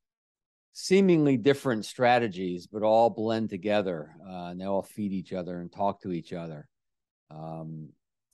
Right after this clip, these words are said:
uh, our featured guest today, Jeremy Keil. His firm is Keil Financial Partners, based in New Berlin, Wisconsin.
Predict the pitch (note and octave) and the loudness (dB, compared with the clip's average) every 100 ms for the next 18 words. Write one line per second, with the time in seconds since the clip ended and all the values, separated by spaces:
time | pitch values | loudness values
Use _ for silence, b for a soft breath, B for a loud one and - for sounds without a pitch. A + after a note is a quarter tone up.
0 | - E2+ - - F2+ - B2 B2+ G2+ A#2+ | -20 -20 -20 -16 -10 -4 -2 -2 2 4
1 | A#2+ - G#2+ G#2+ G#2 G2+ - G#2+ A2+ A#2 | 4 0 -2 2 2 2 -2 -4 -2 -2
2 | - A2+ A2 A2+ A2 - E2 - G#2 G#2 | 0 2 4 2 -2 -12 -18 -10 -4 -2
3 | F#2 - G2+ G2+ G2+ G2+ F#2+ G#2+ G#2 G#2 | -4 -4 0 0 0 -4 -4 -4 -6 -6
4 | A2 A2 G#2 G#2 - F2+ F2 - F2 F2+ | -2 -2 -2 -4 -6 -8 -8 -8 -6 -4
5 | F#2+ F#2+ G2+ F#2 G2+ F#2+ F2 - G#2+ A2+ | -4 -4 -4 -4 -4 -4 -8 -6 -2 -2
6 | - A2+ | -2 -4